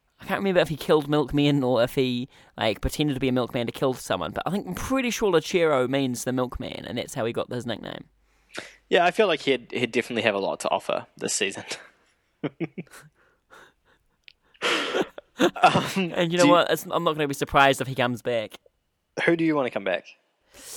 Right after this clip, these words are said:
Speaker 1: Um, well, I really wanna see, uh, Warden Pope come back. <laughs> Uh, as played by Stacey Keach. <laughs>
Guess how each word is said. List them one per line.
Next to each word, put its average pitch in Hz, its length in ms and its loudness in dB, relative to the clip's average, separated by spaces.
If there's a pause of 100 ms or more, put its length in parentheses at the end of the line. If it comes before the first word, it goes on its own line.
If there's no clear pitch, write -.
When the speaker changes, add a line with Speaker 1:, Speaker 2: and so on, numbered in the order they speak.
(420)
Speaker 1:
Um, 226 460 4 (1400)
well, 233 280 -2 (300)
I 247 380 2
really 220 340 2
wanna 190 160 2
see, 180 560 0
uh, 147 280 0
Warden 151 520 2
Pope 139 380 2 (100)
come 110 240 -4
back. - 520 -12 (380)
<laughs> 311 100 2 (920)
Uh, 139 240 0
as 175 220 2
played 160 280 6
by 135 120 4
Stacey 151 460 0
Keach. - 520 0 (160)
<laughs> - 340 2